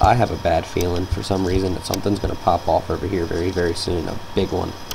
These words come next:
Now over here in Japan, they had another five point five. There was also a five point three over here in Russia recently, and another five point oh down here in the Indian Ocean. This is another re-,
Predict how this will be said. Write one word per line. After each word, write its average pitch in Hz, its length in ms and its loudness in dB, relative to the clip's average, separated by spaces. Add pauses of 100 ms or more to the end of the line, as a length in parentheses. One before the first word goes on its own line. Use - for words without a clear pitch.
(520)
Now - 140 4
over 117 260 8
here 117 340 8
in 104 160 4
Japan, 107 380 4
they 104 80 4
had 101 100 4
another 95 220 4
five 87 300 2
point - 180 0
five. 101 400 6
There - 560 -12
was 98 80 2
also 107 220 6
a - 40 0
five 104 360 6
point 95 180 2
three 101 180 6
over 92 120 4
here 95 160 2
in 80 100 0
Russia 92 300 2
recently, 95 500 2
and 90 80 2
another 85 240 0
five 87 420 2
point 87 300 -2
oh 85 160 2
down 85 240 0
here 92 220 2
in 82 60 0
the 85 120 -2
Indian 92 320 0
Ocean. 107 380 2 (680)
This 127 140 4
is 139 80 6
another 95 360 6
re-, 92 320 2